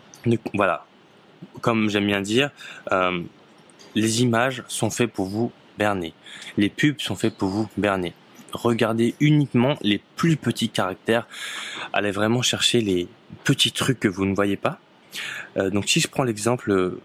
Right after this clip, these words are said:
des emballages, souvent vous allez voir, euh, des appellations.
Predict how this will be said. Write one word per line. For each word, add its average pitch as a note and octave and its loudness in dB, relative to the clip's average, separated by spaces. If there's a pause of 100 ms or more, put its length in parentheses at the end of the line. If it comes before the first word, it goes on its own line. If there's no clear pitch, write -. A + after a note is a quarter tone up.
(220)
des G2 2
emballages, B2 2 (280)
souvent A#2 2
vous E3 2
allez G2 2
voir, C3+ 2
euh, F#2+ 0 (800)
des G2+ 2
appellations. G2 2